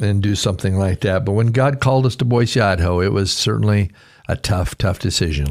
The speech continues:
Leaving comfort, leaving finances, leaving,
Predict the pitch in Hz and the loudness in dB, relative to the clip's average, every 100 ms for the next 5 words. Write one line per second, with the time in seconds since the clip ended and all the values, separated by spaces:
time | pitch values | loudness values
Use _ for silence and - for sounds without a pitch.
0 | 73 110 131 139 147 135 123 113 135 165 | 0 2 2 2 0 0 0 0 0 -2
1 | - _ _ _ _ _ - 95 117 120 | -8 _ _ _ _ _ -6 0 2 2
2 | 120 - 110 107 101 98 - 127 156 - | 2 2 2 4 2 2 2 0 -2 -8
3 | _ - 101 101 120 117 120 110 | _ -6 -2 2 2 2 2 0